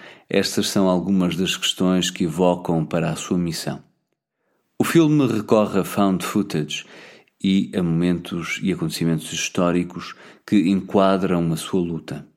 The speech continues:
A organização é composta pelos fugitivos Billy Ayers, Kathy Bowden, Bernardine Dorn, Jeff Jones e Kathy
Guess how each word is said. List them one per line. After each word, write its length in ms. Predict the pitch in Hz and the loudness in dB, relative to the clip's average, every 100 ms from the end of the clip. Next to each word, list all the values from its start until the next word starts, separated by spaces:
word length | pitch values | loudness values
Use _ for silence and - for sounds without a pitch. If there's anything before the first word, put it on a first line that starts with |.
| _ _ _ _ _ | _ _ _ _ _
A 340 | 95 90 - 107 | -2 0 -2 -2
organização 800 | 107 101 104 101 92 113 110 | 0 2 2 0 -2 0 2
é 40 | 95 | 2
composta 720 | 95 82 - 92 - - 90 - - - _ | -2 -2 -2 0 0 -2 -4 -8 -20 -20 _
pelos 340 | 107 95 90 | 0 0 -2
fugitivos 1000 | - - 131 120 113 104 85 90 - - - | -6 -2 0 0 0 0 0 -4 -6 -10 -10
Billy 460 | 101 101 120 113 107 | -4 2 4 4 2
Ayers, 800 | 92 98 82 71 - - - - _ - _ _ | -2 -2 -2 -6 -10 -16 -20 -20 _ -20 _ _
Kathy 400 | - 123 120 104 | -2 0 0 -2
Bowden, 680 | 80 90 92 90 85 76 65 - - | -2 -2 -4 -2 -4 -6 -6 -12 -8
Bernardine 680 | 98 101 98 92 95 90 87 | -2 0 0 -2 -2 -2 -2
Dorn, 580 | 87 87 82 80 71 - - - | -2 -2 -2 -4 -6 -10 -16 -10
Jeff 380 | - 98 92 - | -2 0 0 -6
Jones 680 | - 90 90 98 104 - - | -4 0 0 0 -2 -8 -10
e 300 | 101 98 107 - - - - _ | -2 2 0 -2 -16 -20 -20 _
Kathy 600 | - 107 107 107 101 101 | -2 -2 0 0 0 -2